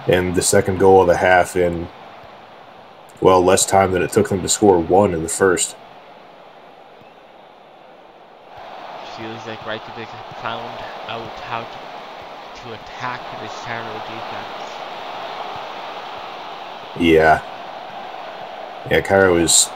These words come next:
Speaker 1: struggling now to really even retain possession, it looks like.
Speaker 2: Look at all those bodies in front.
Speaker 1: <laughs> Yeah.
Speaker 2: for Reykjavik. It's just not fair.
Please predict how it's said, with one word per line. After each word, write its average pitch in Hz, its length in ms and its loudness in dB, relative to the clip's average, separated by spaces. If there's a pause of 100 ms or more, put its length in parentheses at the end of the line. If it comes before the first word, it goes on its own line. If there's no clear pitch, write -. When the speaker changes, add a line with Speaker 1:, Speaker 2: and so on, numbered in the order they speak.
(120)
Speaker 1:
struggling 82 760 4
now 82 280 4
to 85 420 2 (800)
really 92 280 6
even 82 180 -2
retain 82 320 -2
possession, 87 460 2
it 80 80 2
looks 82 280 -2
like. 85 260 2 (2250)
Speaker 2:
Look 156 160 -10
at - 100 -10
all 120 260 -6
those 127 240 -14 (140)
bodies 98 500 -10
in 92 60 -18 (200)
front. 92 260 -14 (880)
Speaker 1:
<laughs> 147 200 6
Yeah. - 320 6
Speaker 2:
for - 160 -14
Reykjavik. - 540 -18 (500)
It's 151 280 -10
just 127 240 -10
not 123 280 0
fair. 127 440 -6